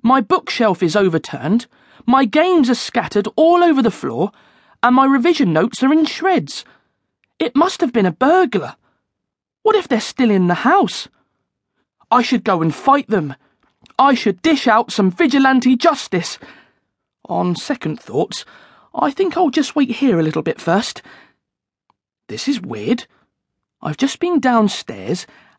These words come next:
and found that nothing was damaged. No windows were broken, no locks were forced, and nothing was missing. I think I did the damage myself.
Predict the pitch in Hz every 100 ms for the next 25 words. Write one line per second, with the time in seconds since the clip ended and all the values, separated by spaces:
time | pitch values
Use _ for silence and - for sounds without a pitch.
0 | - 196 - 208 220 170 220 - 262 254
1 | - 294 359 156 - - - _ _ _
2 | _ _ - 185 277 277 254 202 175 151
3 | 156 143 117 - 131 226 240 _ _ _
4 | _ _ 180 254 294 269 - - - -
5 | 151 123 240 - - _ _ _ _ -
6 | 311 208 - 220 247 240 339 381 392 254
7 | 117 - _ _ _ _ _ _ _ _
8 | _ 403 440 392 269 220 233 190 214 196
9 | 185 190 185 185 - 349 403 -